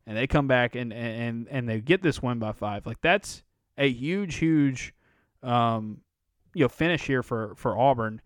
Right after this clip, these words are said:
in a grinded out kinda game that wasn't as ugly as the Northwestern game. Um, and that finish was just, it, it, it was, it was what I think Auburn basketball can be at its best this year. Tough makes, got everybody contributing.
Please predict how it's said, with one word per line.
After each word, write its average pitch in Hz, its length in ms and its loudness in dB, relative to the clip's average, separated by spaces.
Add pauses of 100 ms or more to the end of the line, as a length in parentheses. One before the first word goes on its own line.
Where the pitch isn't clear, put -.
(320)
in 147 100 -2
a 156 40 0
grinded 143 360 6
out 147 140 4
kinda 147 200 2
game 151 460 -2
that 151 240 4
wasn't 247 420 6
as 196 260 4
ugly 208 320 4
as 180 100 2
the 180 100 -4
Northwestern 185 580 0
game. 117 320 -2 (480)
Um, 123 560 2 (400)
and 143 300 -2
that 151 140 4
finish 185 360 0
was 135 160 0
just, - 460 0 (160)
it, 131 560 -10
it, 131 240 -2
it 143 100 0
was, 139 280 4
it 151 60 2
was 131 180 4
what 151 280 6
I 156 80 4
think 147 200 -2
Auburn 135 220 6
basketball 123 400 2
can 123 120 -8
be 120 200 2
at 113 180 0
its 117 100 -6
best 120 300 0
this 107 160 -12
year. 90 240 -12 (340)
Tough 160 280 4
makes, 139 480 2 (720)
got - 200 0
everybody 180 500 4
contributing. 131 680 2